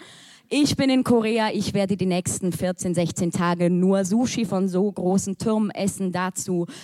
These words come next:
Reis, Wein trinken, was weiß ich, schön.“ Das war das einzige Mal, dass ich, äh, eine Sushi-Rolle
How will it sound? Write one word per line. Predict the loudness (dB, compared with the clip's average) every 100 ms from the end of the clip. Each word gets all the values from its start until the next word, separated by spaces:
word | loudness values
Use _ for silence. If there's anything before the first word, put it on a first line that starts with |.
| -20 -14
Reis, | -6 0 2 0 -2
Wein | -2 -2
trinken, | -2 0 0 2 0
was | 0 -2
weiß | -2 -4 -4
ich, | -6 -6 -10
schön.“ | -10 -4 -2 -4 -8 -16 -18 -18 -2
Das | 0 0
war | -2
das | -2 -4
einzige | -2 0 0 2
Mal, | 2 2
dass | -2 -2
ich, | -4 -4 -8
äh, | -6 -2 0 -2 -4
eine | 0 0
Sushi-Rolle | 0 -2 -2 2 4 4 2